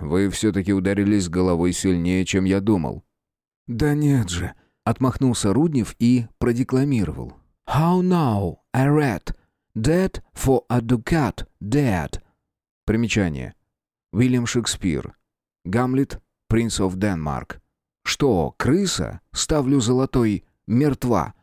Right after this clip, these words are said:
Перевод Лозинского. Конец примечания. «Хотите сказать, крыса на картонном замке Мышиного Короля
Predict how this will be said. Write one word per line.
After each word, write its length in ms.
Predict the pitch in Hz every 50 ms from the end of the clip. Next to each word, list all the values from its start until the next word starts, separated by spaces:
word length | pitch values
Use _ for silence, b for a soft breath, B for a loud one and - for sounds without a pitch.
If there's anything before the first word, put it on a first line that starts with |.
| _ _ _ -
Перевод 320 | - 104 110 113 135 - -
Лозинского. 720 | 113 117 117 104 98 95 90 80 - - - 73 67 64
Конец 400 | - - 98 101 110 120 123 -
примечания. 640 | - 98 101 104 - - 82 73 69 - 71 - - _ _ _ _ -
«Хотите 440 | - 110 104 95 123 123 110 135 120
сказать, 440 | - - 117 104 110 127 120 -
крыса 420 | - - 113 110 120 120 - 123 120
на 140 | 113 104 -
картонном 540 | 95 92 95 - 123 117 120 127 117 104
замке 360 | 85 82 98 104 113 107 - 101
Мышиного 460 | 90 82 - - 101 104 104 98 90
Короля 480 | - - 76 73 71 76 85 104 110